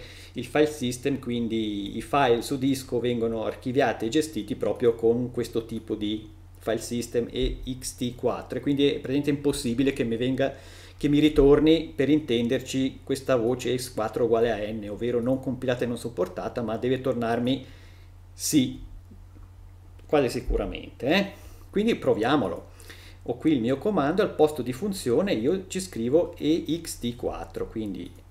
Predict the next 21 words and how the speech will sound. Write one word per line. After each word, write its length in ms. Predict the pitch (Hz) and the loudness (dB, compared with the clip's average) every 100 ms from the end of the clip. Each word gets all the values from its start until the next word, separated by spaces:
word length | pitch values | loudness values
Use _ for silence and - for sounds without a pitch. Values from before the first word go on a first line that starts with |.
| - | -8
vengo 240 | 113 107 | -6 -6
qui 120 | 110 | -6
sul 180 | 107 - | -8 -8
mio 160 | 98 107 | -8 -6
terminale, 760 | 120 147 190 190 180 202 226 - - - - - - - - - - - - - - - - - - - - - - - - - - - - - | -4 -2 0 2 2 2 0 -8 -20 -20 -20 -20 -20 -12 -10 -10 -12 -20 -10 -6 -2 -2 -2 -4 -4 -2 -2 0 2 2 2 0 0 -2 -2 -4
eccoci 460 | - - - - 185 | -4 -6 -4 -4 2
qua, 400 | 175 180 - - | 4 4 0 -12
quindi 400 | - 110 107 98 | -8 -4 -4 -4
cancello 680 | 95 131 117 - 135 131 107 | -2 -2 0 4 8 8 8
la 120 | 101 95 | 4 2
parte 360 | 104 104 117 | 0 -2 0
variabile 480 | 107 107 113 113 104 | 0 0 0 2 0
del 180 | 104 101 | -2 -2
comando 460 | 196 196 107 107 | -2 -2 -2 0
e 60 | 156 | 0
mi 100 | 160 | -2
ci 140 | - | -4
metto 280 | 156 120 - | 0 2 2
il 60 | 143 | 2
mio 160 | 143 | 4
bel 420 | 131 104 110 127 | 4 4 4 0